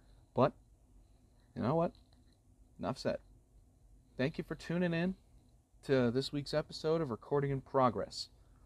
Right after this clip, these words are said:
Tune in next week, where I'm gonna talk about something much, much more lighthearted and a lot more fun to talk about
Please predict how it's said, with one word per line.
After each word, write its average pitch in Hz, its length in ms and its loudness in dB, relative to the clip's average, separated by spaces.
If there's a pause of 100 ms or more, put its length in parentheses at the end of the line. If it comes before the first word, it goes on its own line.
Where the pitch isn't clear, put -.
(920)
Tune 185 160 0
in 208 120 4
next 220 260 2
week, 98 160 -4 (220)
where 135 100 6
I'm 196 60 6
gonna 214 120 6
talk 196 280 4
about 175 180 2
something 160 560 -4
much, 156 420 4 (400)
much 202 520 4
more 139 200 4
lighthearted 117 800 2 (640)
and 131 80 -2
a 131 40 4
lot 175 340 6
more 180 160 6
fun 151 360 -2
to 135 60 -2
talk 131 380 2
about 120 400 4